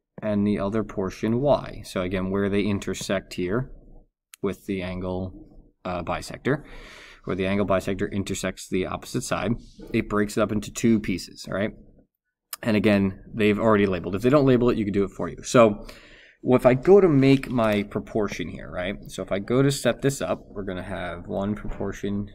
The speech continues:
one fraction equal to another, right? So again, if you follow my thought, we go, he-, these are the two angles that are equal, so across, right, and next to, right? So we've got, in this case,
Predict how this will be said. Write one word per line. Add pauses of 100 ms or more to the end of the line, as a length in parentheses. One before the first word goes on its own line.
one
fraction
equal
to
another, (360)
right?
So
again,
if
you
follow
my
thought,
we
go,
he-,
these
are
the
two
angles
that
are
equal,
so
across, (920)
right, (300)
and
next
to, (1900)
right?
So
we've
got, (400)
in
this
case,